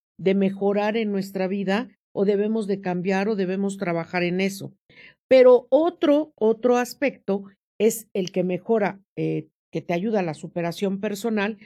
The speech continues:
como los perros de asistencia, los perros guía, los perros que ayudan a personas que son invidentes y los forzan o los promueven o los impulsan a salir a la calle,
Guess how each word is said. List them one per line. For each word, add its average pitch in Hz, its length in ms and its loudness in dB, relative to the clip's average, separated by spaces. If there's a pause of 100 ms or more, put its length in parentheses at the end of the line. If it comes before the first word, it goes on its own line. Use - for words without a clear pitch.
(300)
como 226 200 0
los 226 240 -2
perros 269 360 -2
de 247 100 -4
asistencia, 226 800 -4
los 196 240 -4
perros 214 480 -4
guía, 208 460 -2 (340)
los 208 260 -2
perros 240 420 -2
que 208 120 -4
ayudan 220 500 -2
a 196 100 -6
personas 208 460 -6
que 190 80 -10
son 196 240 -4
invidentes 196 800 -4 (340)
y 208 100 0
los 214 340 0
forzan 247 680 0 (400)
o 196 140 4
los 185 720 -2
promueven 220 680 0
o 185 80 0
los 180 300 -2
impulsan 240 800 0 (260)
a 175 100 -4
salir 190 340 -2
a 190 80 -2
la 170 140 -4
calle, 226 760 0